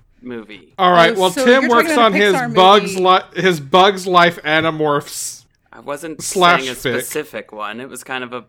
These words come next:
Speaker 1: kind of a concept.
Speaker 2: Do
Speaker 1: But
Speaker 2: B
Speaker 3: I was gonna
Speaker 2: movie
Speaker 3: say,
Speaker 2: next.
Speaker 3: so
Speaker 1: He
Speaker 3: it's the
Speaker 1: just
Speaker 3: twenty twenty version because they all somehow look like Tom, what's
Speaker 1: He's,
Speaker 3: his name
Speaker 1: he's
Speaker 3: now?
Speaker 1: very much the Toby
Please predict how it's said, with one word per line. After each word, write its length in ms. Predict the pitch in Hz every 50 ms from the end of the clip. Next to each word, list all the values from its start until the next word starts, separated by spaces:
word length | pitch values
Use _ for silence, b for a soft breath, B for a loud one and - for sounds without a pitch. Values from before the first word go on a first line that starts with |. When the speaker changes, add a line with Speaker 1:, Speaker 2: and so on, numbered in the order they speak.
| _ _ _
Speaker 1:
kind 200 | - 127 123 120
of 80 | 113 110
a 60 | 110
concept. 800 | - - - 123 123 127 123 113 - - 98 87 90 - _ b b b b b b 139
Speaker 2:
Do 160 | 180 214 208
Speaker 1:
But 80 | 170 175
Speaker 2:
B 60 | 180
Speaker 3:
I 80 | 175 -
was 80 | - 170
gonna 120 | 156 -
Speaker 2:
movie 160 | - 269 - -
Speaker 3:
say, 260 | 262 247 240 233 220
Speaker 2:
next. 140 | 214 - -
Speaker 3:
so 100 | - 233
Speaker 1:
He 60 | 220
Speaker 3:
it's 80 | - -
the 80 | 175
Speaker 1:
just 100 | 165 -
Speaker 3:
twenty 200 | - 240 233 226
twenty 220 | 226 - 233 220 220
version 480 | 196 220 220 208 190 214 202 196 202
because 380 | - 190 202 196 - 208 202 190
they 160 | 208 190 202
all 340 | - - 175 175 185 214 220
somehow 360 | - 269 247 233 220 226 214 208
look 260 | 208 214 214 _ -
like 220 | 214 220 208 _ _ _ _ _ _ _ _ _ _ _ _ _ _ _ _
Tom, 420 | - - 214 202 202 208 208 202
what's 80 | 196 196 202
Speaker 1:
He's, 60 | 185
Speaker 3:
his 140 | 262 247 226
name 300 | 247 262 269 277 277 269
Speaker 1:
he's 60 | 269
Speaker 3:
now? 320 | 294 294 294 302 311 294 302 _ _
Speaker 1:
very 640 | _ _ _ _ _ - - - 156 156 156 180 196
much 280 | 185 180 175 - - -
the 140 | 139 139 131
Toby 680 | - - - 127 127 131 127 120 113 98 87 _